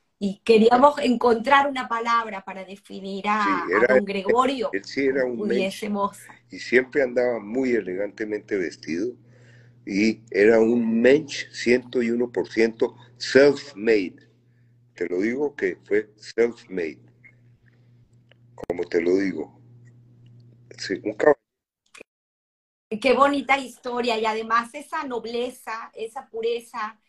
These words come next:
Speaker 1: eso que te enseñaron con este pequeño accidente que tuviste en tu paso
Speaker 2: Ah.
Speaker 1: por Babson College,
Speaker 2: Bueno.
Speaker 1: pero que al final, pues, eh, esa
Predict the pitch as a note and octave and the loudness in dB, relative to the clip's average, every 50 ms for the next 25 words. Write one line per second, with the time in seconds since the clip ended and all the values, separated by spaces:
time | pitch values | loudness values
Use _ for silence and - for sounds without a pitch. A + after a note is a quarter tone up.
0 | _ _ _ _ _ _ - - A#3+ A#3+ - D#4 D#4+ _ _ _ _ _ _ - | _ _ _ _ _ _ -6 -6 -6 -6 -6 -12 -16 _ _ _ _ _ _ -6
1 | C#4+ B3 - A#3 A3+ A3+ G#3+ - A3+ G3+ G#3+ A3 A#3+ C4+ D#4 D#4+ C#4+ A#3+ G#3+ G3 | -6 -4 -2 -2 -4 -4 -4 -8 -8 -6 -4 -2 -2 -2 -2 -4 -6 -8 -8 -10
2 | F#3+ - - A3 G#3 G#3+ G#3+ G#3+ G#3+ G#3+ _ _ - C4 A#3+ A#3 A#3 A3 G3+ F#3+ | -10 -8 -6 -6 -4 -4 -4 -6 -6 -8 _ _ -4 0 2 4 4 4 2 0
3 | F3+ F3 - - G#3 G3+ G3+ - - B3 A#3+ B3 B3+ B3+ B3+ B3+ B3 A3 G#3+ G#3+ | -4 -8 -8 -6 -6 -6 -4 0 2 2 2 2 0 -4 -4 -2 2 2 2 0
4 | G#3+ - - A3+ G#3 G#3+ A3 A#3+ B3 B3 B3+ A#3+ G#3+ - B3 B3 B3 A3+ G#3+ G#3+ | 0 -8 -10 -6 -4 -4 -2 -2 -4 -4 -6 -6 -2 2 2 2 2 -2 -8 -10
5 | _ _ - G#3 G#3+ G3+ _ - G#3 - G#3+ G#3+ B3 B3+ - - _ - A#3 G#3 | _ _ -6 -6 -6 -6 _ -14 -14 -12 -10 -10 -10 -12 -14 -6 _ 4 4 6
6 | G3+ F#3+ F3+ E3 - F#3+ G3 G3 G3 - A3+ A3 - - G#3+ G#3 - C4+ - D#3+ | 4 2 -2 -4 -2 -2 -2 -2 0 0 -2 0 6 6 8 10 10 10 10 10
7 | E3 E3 E3+ E3+ D#3 - - G3+ G3 G3+ - - - A#3 G#3+ A3 G#3 - - A#3 | 8 8 6 4 2 0 0 0 -2 -2 -4 -8 -12 -10 -8 -10 -8 -6 -6 -6
8 | A3 A3 G#3+ G#3+ G#3+ A#3 - - - C3 A#2+ A2 A2 G#2 F#2+ _ _ _ _ _ | -4 -4 -4 -4 -4 -4 -4 -2 0 0 0 0 -2 -8 -10 _ _ _ _ _
9 | _ _ - G#3+ G#3+ G#3+ G#3+ G#3+ A3 G3 G#3+ - - - A#3+ A3+ G#3+ G#3+ A3 A3+ | _ _ -10 -8 -6 -4 -4 -4 -4 -6 -8 -8 -10 -10 -6 -4 -2 0 0 0
10 | A#3 A#3 B3 A#3+ A#3+ _ _ _ _ _ _ _ _ _ _ - B3+ B3+ B3+ A#3+ | -2 -4 -6 -8 -12 _ _ _ _ _ _ _ _ _ _ -8 -6 -6 -6 -6
11 | A3 G#3 - - - - A3+ A3+ A3+ A3+ A3+ B3+ B3+ D4 | -10 -12 -18 -14 -4 0 2 2 2 2 0 -2 0 0